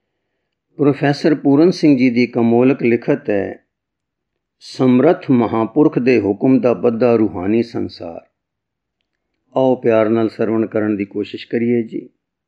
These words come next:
ਸੁਰਤ ਨੂੰ ਗੁਰੂ ਸਾਹਿਬਾਂ ਦੇ ਅਨੁਭਵ ਅਨੁਸਾਰ ਕਈ ਲਸ਼ਕਰਾਂ ਦਾ ਸਾਥ ਅਤੇ ਵਿਅਕਤਿਤਵ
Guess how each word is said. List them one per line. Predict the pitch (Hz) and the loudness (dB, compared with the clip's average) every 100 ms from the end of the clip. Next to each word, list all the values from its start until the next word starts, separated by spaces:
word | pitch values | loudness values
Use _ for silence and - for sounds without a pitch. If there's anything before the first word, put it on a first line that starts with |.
| _ _ _ _ _ _ _ _ _ _ _ _ _ | _ _ _ _ _ _ _ _ _ _ _ _ _
ਸੁਰਤ | - - - 240 320 - | -20 -10 2 4 4 4
ਨੂੰ | 202 190 151 | 6 6 6
ਗੁਰੂ | 208 226 | 6 6
ਸਾਹਿਬਾਂ | 190 180 160 151 170 | 2 0 2 4 4
ਦੇ | 151 170 - | 4 2 2
ਅਨੁਭਵ | 139 135 123 147 190 | 2 4 4 4 6
ਅਨੁਸਾਰ | 170 151 - 123 117 120 127 _ _ _ _ _ _ _ _ | 4 2 -2 0 2 2 -2 _ _ _ _ _ _ _ _
ਕਈ | - 226 262 | 2 4 4
ਲਸ਼ਕਰਾਂ | 202 165 185 - 185 175 | 4 4 2 0 2 4
ਦਾ | 160 151 | 6 4
ਸਾਥ | - - 139 151 147 - _ _ _ _ - | 2 -2 2 2 2 -2 _ _ _ _ -2
ਅਤੇ | - 175 139 | 0 2 2
ਵਿਅਕਤਿਤਵ | 113 147 - - 208 370 | 2 0 0 0 2 0